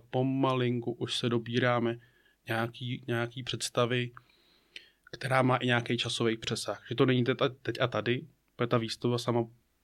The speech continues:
potrvá deset, patnáct let, včetně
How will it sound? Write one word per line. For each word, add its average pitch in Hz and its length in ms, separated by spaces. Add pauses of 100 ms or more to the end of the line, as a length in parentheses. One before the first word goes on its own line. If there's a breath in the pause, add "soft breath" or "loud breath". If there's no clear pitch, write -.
(140)
potrvá 110 420
deset, 110 300 (220)
patnáct 90 500
let, 104 160 (640)
včetně 117 360